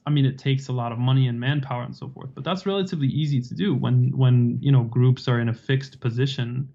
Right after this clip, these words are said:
I mean, that's what I take from, you know, the, the coalition campaign against the Islamic State in, in Syria and Iraq and so forth. I mean, if, if groups are controlling territory, you can dislodge them. But then since then, I mean,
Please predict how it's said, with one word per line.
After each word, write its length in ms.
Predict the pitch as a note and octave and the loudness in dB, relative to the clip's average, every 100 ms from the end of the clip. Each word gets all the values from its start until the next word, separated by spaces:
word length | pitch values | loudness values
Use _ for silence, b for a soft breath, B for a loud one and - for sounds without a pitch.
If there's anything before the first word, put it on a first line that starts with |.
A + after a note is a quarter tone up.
| b b b _ | b b b _
I 40 | B2+ | 0
mean, 160 | B2 | 4
that's 360 | B2 B2+ - - | 4 2 -2 -6
what 140 | C3+ | -4
I 80 | B2+ | -2
take 300 | B2 B2+ B2 | -2 -4 -4
from, 500 | - A2+ A#2 B2 C3 D#3 | -6 -6 -8 -8 -8 -2
you 60 | |
know, 120 | B2+ | -2
the, 420 | A2+ A2+ A#2 C#3 C#3 | -2 -6 -8 -6 -4
the 280 | C3+ B2 B2+ | -4 -4 -6
coalition 540 | - A#2+ A#2 A#2 B2+ | -2 0 0 2 2
campaign 500 | A#2 A#2+ A2+ B2+ A#2+ | 2 2 2 2 2
against 560 | A#2 A#2 A2+ - - - | 2 0 -2 -8 -18 -2
the 80 | C#3 | 0
Islamic 360 | A#2 A#2 A2+ | 2 0 -2
State 260 | - - D3 | -2 -2 2
in, 240 | B2+ A#2 C3 | 0 0 0
in 200 | B2 A2 | 0 -2
Syria 480 | - A#2 B2+ A#2 | 0 4 4 4
and 100 | A2 | 0
Iraq 380 | A2+ A#2 D3+ D3 | -4 -2 -2 -2
and 120 | B2 | -4
so 140 | C3+ B2+ | -4 -10
forth. 240 | - - C3 | -10 -14 -8
I 60 | |
mean, 180 | C#3 C3 | -4 -4
if, 120 | C3 - B B B B _ | -6 -12 B B B B _
if 180 | - C3+ | -2 2
groups 260 | C#3+ C3+ C3+ | 6 6 4
are 80 | |
controlling 460 | C3 C3 C3+ A#2 A#2 | 2 2 2 0 -2
territory, 440 | B2 D#3 E3 D#3+ | -4 -4 -4 -6
you 100 | D3+ | -4
can 120 | C#3 C3+ | -2 -2
dislodge 460 | C3+ - D#3+ D#3 | -4 -4 -4 -4
them. 260 | C3+ C#3+ - _ _ _ | -8 -10 -14 _ _ _
But 160 | B2+ | -4
then 180 | F3+ G#3+ | 2 2
since 240 | G#3 C#4 - | 2 0 0
then, 380 | G#3+ F#3 F3+ - | 2 4 2 2
I 60 | |
mean, 400 | D3 D3 C#3 C3+ | 2 4 4 2